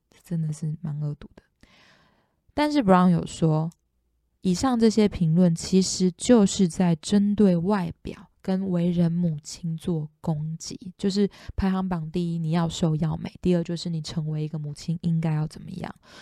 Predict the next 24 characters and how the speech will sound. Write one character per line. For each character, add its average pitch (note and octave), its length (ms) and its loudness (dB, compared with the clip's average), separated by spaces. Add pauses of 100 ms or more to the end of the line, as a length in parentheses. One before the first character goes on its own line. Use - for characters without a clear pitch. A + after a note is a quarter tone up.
(200)
而 G#3 100 4
不 G3+ 200 2
是 C4+ 260 2 (180)
她 G#3+ 160 -6
的 G3 120 0
学 E3 360 0
识 E3+ 300 2 (280)
或 F3+ 200 0
是 E3+ 160 -6
论 D#3+ 260 2 (120)
点。 - 120 -10 (440)
但 D4+ 160 0
是 D4+ 120 0
Brown A#3 280 2
今 A3+ 200 -6
天 A3+ 180 0
他 A3 100 -4
还 F#3 220 -4
是 C4 180 -2
依 G#3+ 140 0
旧 G3 180 4
站 F3 300 0
出 D#3 240 -8
来， D#3+ 240 -8